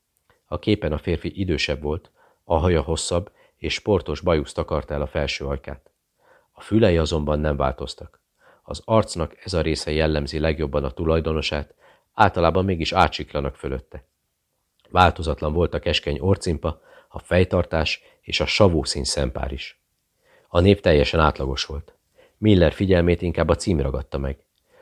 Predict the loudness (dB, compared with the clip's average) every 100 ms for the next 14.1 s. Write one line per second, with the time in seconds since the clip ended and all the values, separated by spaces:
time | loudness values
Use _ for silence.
0 | _ -16 -4 2 4 4 0 -4 -4 -4
1 | 0 0 2 0 0 0 2 2 2 -2
2 | -4 -4 0 0 0 -4 -6 _ -20 _
3 | -8 -2 -2 2 4 4 2 -2 -2 -2
4 | -2 -4 0 2 2 -2 -2 -2 0 0
5 | 0 0 0 -6 -6 -8 -8 -12 _ _
6 | _ _ _ _ _ _ 0 2 2 2
7 | 0 0 -2 -2 0 2 2 0 -2 -2
8 | -2 -4 0 2 2 0 -2 -2 -2 -4
9 | -4 -2 0 0 -2 -8 -6 -2 -2 -2
10 | -6 -8 -4 -2 -2 -2 -6 -10 -16 _
11 | _ _ _ _ -20 -20 _ 2 4 4
12 | 2 -2 -2 0 2 2 2 -2 -2 2
13 | 2 2 0 -2 -6 -8 -6 -6 -6 -12